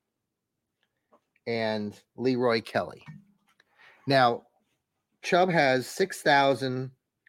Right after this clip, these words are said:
where is it here? Um, six thousand three hundred and forty-one yards. He has played in only seventy-five games. That includes one thousand two hundred and ten rushing attempts.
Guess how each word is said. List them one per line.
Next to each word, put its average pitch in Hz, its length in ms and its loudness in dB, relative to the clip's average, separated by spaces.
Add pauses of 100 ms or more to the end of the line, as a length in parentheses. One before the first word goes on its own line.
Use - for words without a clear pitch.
(280)
where 113 160 -2
is 101 160 -4
it 98 120 -10
here? 85 360 -10
Um, 113 520 0 (440)
six 180 260 -2
thousand 147 380 2
three 170 200 0
hundred 143 300 2
and 117 120 -4
forty-one 110 580 0
yards. 87 500 -6 (1800)
He 180 220 -2
has 143 220 0
played 156 320 2
in 131 120 0
only 123 260 -2
seventy-five 135 800 2
games. 101 540 -6 (720)
That 131 160 2
includes 131 440 2
one 135 260 2
thousand 131 440 2
two 156 200 2
hundred 123 420 0
and 110 160 -8 (500)
ten 139 440 0 (480)
rushing 135 320 2
attempts. 104 580 -2